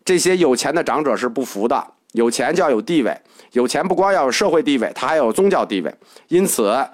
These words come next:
婆罗门教就不是他们的选择，佛教就成了他们的必然选择。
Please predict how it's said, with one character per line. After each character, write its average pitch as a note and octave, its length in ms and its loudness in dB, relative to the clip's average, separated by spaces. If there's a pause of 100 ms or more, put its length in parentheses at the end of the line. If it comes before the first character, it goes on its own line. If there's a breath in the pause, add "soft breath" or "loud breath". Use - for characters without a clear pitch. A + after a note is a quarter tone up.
(160 loud breath)
婆 F3+ 160 0
罗 A#3 80 4
门 G#3+ 200 2
教 G3+ 200 2
就 C#3 120 0
不 C#3 180 -2
是 E3+ 80 0
他 C#3 60 0
们 A2+ 100 -4
的 G#2+ 80 -2
选 D#2 240 -4
择， D2+ 300 -4 (280 loud breath)
佛 F#3+ 360 0
教 F3+ 260 0
就 C#3+ 140 2
成 B2+ 180 -2
了 D3+ 140 0
他 C#3+ 120 -2
们 D3+ 120 0
的 C3+ 100 0
必 A#3+ 280 0
然 F#2+ 180 -2
选 D2+ 200 -8
择。 B1+ 160 -12